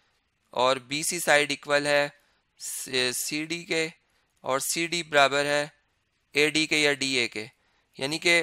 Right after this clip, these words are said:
रेक्टेंगल, सॉरी, स्क्वायर के लिए अपोजिट साइड्स इक्वल होनी चाहिए,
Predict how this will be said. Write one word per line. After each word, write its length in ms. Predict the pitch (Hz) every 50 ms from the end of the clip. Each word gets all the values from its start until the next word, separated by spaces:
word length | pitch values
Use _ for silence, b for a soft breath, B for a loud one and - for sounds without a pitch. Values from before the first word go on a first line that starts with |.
| - b b b b b b b b b _
रेक्टेंगल, 720 | - 131 131 135 - - - 156 151 156 160 170 175 170 - -
सॉरी, 260 | 151 - - 143 139
स्क्वायर 360 | - - - 156 156 165 170
के 100 | - 175
लिए 180 | 170 170 170 160 - _ _ _ _ _ -
अपोजिट 400 | 127 135 - 165 156 165 170 -
साइड्स 380 | - - 143 143 151 151 143
इक्वल 260 | 151 - - 170 170 170
होनी 200 | 165 156 156 151
चाहिए, 420 | - 160 151 147 147 151 151 151